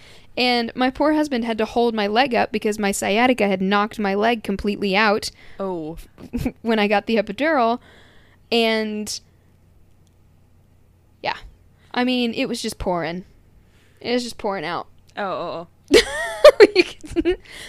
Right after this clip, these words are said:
Speaker 1: <laughs> it was not great. Um, but it also makes sense. I mean, something's coming through and it's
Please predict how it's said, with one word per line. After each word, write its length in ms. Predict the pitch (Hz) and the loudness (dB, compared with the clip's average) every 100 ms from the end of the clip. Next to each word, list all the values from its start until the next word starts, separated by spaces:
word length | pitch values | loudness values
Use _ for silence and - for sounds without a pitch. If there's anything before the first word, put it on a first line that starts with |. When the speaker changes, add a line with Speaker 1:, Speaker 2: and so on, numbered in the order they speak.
| - | -4
Speaker 1:
<laughs> 100 | 302 - - - - - - - - - | -2 -2 -10 -20 -20 -20 -20 -20 -6 2
it 140 | 339 | 4
was 180 | 320 285 | 4 2
not 280 | 247 233 220 | 4 4 6
great. 380 | 214 208 202 - - - - - - | 6 6 4 -2 -18 -18 -20 -6 4
Um, 420 | 254 269 254 269 - - - - - - - - - - _ _ _ _ _ _ | 8 8 6 0 -6 -20 -20 -20 -20 -20 -20 -20 -20 -20 _ _ _ _ _ _
but 140 | 339 | 4
it 140 | 359 330 | 6 4
also 240 | 330 311 | 2 0
makes 220 | 302 285 | -2 -2
sense. 280 | - 311 302 | -2 -2 -2
I 60 | - | -4
mean, 180 | 254 269 | -4 -4
something's 380 | 240 254 240 | -4 -2 -4
coming 260 | - 247 233 | -2 -2 -2
through 420 | - 262 294 277 | -2 0 2 2
and 100 | 233 | 2
it's 320 | 214 214 - | 0 -2 -8